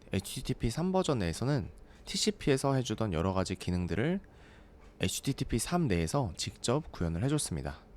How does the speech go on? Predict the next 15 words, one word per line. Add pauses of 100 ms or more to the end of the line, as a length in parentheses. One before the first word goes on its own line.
(100)
그에
따라
유디피를
사용하지만 (440)
신뢰성
있게
데이터를
주고받으면서도 (100)
커넥션을
맺고
끊으면서
발생하는 (360)
성능상
손해를
최소화시켰습니다.